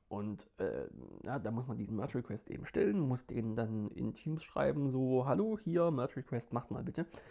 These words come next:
Und ich glaub, die waren gestern noch einfach alle schon im Wochenende. Also, es waren am Ende des Tages irgendwie fünf Merge-Requests offen.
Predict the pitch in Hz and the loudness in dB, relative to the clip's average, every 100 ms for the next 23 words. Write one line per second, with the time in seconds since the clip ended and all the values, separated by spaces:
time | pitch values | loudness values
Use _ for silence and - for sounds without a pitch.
0 | - - - - - _ _ 135 127 120 | -20 -20 -20 -20 -20 _ _ 0 4 4
1 | 113 113 110 - 101 110 107 101 107 - | 4 4 2 0 -2 0 -2 -2 -4 -2
2 | 107 104 - - - 113 110 110 113 107 | -2 -2 -6 -8 -4 -4 -2 -2 -2 -4
3 | - - 113 95 - - - - - 67 | -4 -2 -2 -2 -6 -20 -16 -14 -10 -8
4 | - 139 135 120 110 117 120 117 - 120 | -6 0 2 4 2 2 2 0 -2 0
5 | 120 107 113 113 117 113 107 - - 101 | 2 4 2 2 0 2 0 0 0 0
6 | - - - | -2 -6 -4